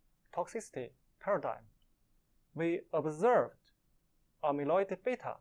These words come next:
increased the concentration of phosphotau serine three fifty-six,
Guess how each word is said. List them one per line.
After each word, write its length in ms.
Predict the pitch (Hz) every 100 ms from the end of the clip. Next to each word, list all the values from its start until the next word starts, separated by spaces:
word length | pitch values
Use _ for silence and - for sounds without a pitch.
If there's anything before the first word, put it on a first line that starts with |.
| _ _ _ _ _ -
increased 640 | 170 170 - 226 - - _ -
the 80 | 135
concentration 680 | 160 147 - 240 254 254 107 _ _
of 200 | - 139 - _ _ -
phosphotau 760 | 202 220 - 127 - 151 190 220 _ _ _
serine 480 | - 233 220 123 - _ _ _
three 380 | - 147 143 151 - _ _
fifty-six, 720 | 208 208 214 - 254 - -